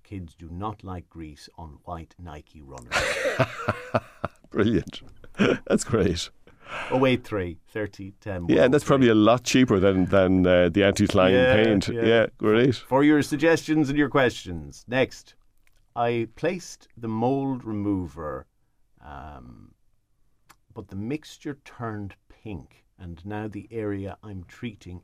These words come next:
Speaker 1: is pink. Should it be pink?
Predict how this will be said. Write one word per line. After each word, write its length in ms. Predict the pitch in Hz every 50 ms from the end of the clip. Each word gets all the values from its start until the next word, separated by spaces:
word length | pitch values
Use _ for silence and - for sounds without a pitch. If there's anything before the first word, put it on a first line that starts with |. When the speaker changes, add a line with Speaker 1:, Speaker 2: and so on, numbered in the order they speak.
| _
Speaker 1:
is 160 | 104 95 82 - _
pink. 480 | - - _ 131 120 85 - _ _ _ _ _ _ _ - - _ _ _
Should 280 | _ - - 135 123 -
it 160 | 139 - _
be 260 | - 127 117 98 87 -
pink? 460 | - - - 110 90 71 - _ _